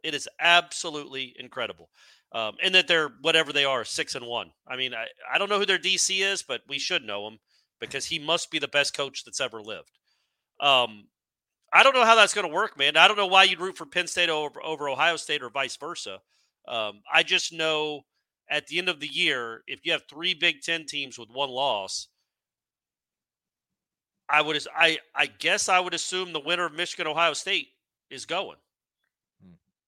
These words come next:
Speaker 1: Right? Like, if Ohio State loses to Penn State but then beats Michigan, and Penn State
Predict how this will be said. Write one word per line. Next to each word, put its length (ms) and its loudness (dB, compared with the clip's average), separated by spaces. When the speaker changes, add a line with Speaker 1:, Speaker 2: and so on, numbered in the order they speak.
Speaker 1:
Right? 240 -4
Like, 140 -2
if 80 -2
Ohio 300 4
State 260 0
loses 360 -6
to 100 -8
Penn 220 -4
State 260 -2
but 100 -12
then 180 -6
beats 280 -8
Michigan, 480 -6
and 160 -8
Penn 180 0
State 360 0